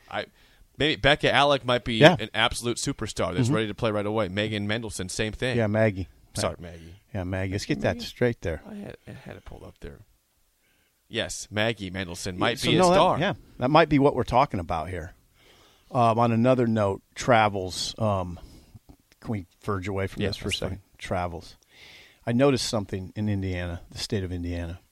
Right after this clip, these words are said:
Speaker 2: I've noticed this in the states of Kansas and Missouri. I think those are the states where people like Gus,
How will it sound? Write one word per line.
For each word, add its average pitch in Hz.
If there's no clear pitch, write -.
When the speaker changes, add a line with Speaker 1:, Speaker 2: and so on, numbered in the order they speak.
Speaker 2:
I've 117
noticed 123
this 113
in 101
the 92
states -
of 87
Kansas 120
and 98
Missouri. 87
I -
think 151
those 135
are 123
the 110
states -
where 95
people 117
like 95
Gus, -